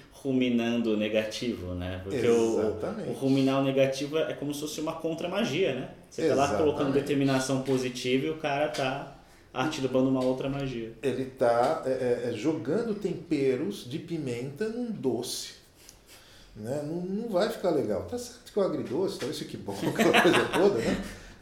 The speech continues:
Speaker 2: Mas assim, não, não, não, não, deveria ser uma coisa um pouquinho mais assertiva com relação a isso. Então a magia, antes de tudo, o Crowley, que toda a gente, as pessoas falam tanto, né? Ele é tão
Speaker 1: Uhum.
Speaker 2: tendencioso,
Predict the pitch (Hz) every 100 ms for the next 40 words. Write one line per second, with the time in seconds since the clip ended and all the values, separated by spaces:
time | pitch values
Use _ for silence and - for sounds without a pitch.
0 | 123 139 208 240 240 - 147 123 139 156
1 | 156 156 143 143 123 123 110 - - 123
2 | 147 156 214 214 196 160 165 156 165 170
3 | 196 180 180 175 175 175 - 151 113 107
4 | 107 107 104 110 101 - - - - -
5 | - - 131 254 277 240 143 104 104 190
6 | 202 - 214 262 156 120 - 135 196 98
7 | - - - 131 - 143 185 170 - -
8 | 104 139 151 127 - - - 104 - -
9 | - 104 135 139 - - 139 180 139 -
10 | 202 170 170 - - - - - 156 151
11 | 147 - 139 170 110 98